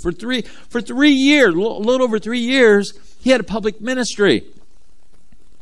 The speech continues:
And then he was crucified by Caesar's adopted son, Tiberius,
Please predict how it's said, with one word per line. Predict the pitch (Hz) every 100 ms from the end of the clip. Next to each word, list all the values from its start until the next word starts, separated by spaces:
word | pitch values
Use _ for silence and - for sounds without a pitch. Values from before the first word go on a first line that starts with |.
| - - -
And | 220
then | 294 311
he |
was | 254 196
crucified | - 285 330 240 180 170 170
by | 160 170
Caesar's | 170 240 247 196 196 165
adopted | 170 220 220 214 196
son, | - 262 240
Tiberius, | 208 247 240 302 302 262 - - - -